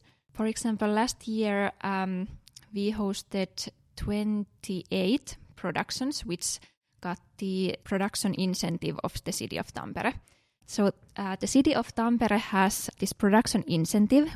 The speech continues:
which is, uh, ten to fifteen percent cash rebate for production costs used in the Tampere region. These, uh, costs can be, for example, the goods and services bought in the region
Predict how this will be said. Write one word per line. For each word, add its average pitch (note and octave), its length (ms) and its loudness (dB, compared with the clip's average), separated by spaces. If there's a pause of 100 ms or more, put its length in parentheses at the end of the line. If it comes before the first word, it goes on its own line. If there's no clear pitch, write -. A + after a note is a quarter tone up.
which G3 420 0
is, G3 420 0 (460)
uh, F#3 220 0
ten A#3 200 0
to B3 80 -6
fifteen G3+ 560 0
percent F#3 420 0 (140)
cash G3+ 280 -2
rebate E3+ 540 0
for F#3 160 0
production F#3+ 540 -2
costs - 400 0
used F3+ 320 8
in F3 100 4
the F3 100 4
Tampere F3+ 380 6
region. E3 500 4 (560)
These, B3 400 6
uh, G3+ 200 6
costs - 460 2
can F#3+ 280 -2
be, F#3+ 160 2
for F3+ 160 -2
example, F#3 540 2
the F#3+ 100 -6
goods - 320 0
and F3+ 160 2
services F#3+ 460 2
bought F3+ 240 2
in E3+ 140 0
the E3 100 2
region G3+ 440 2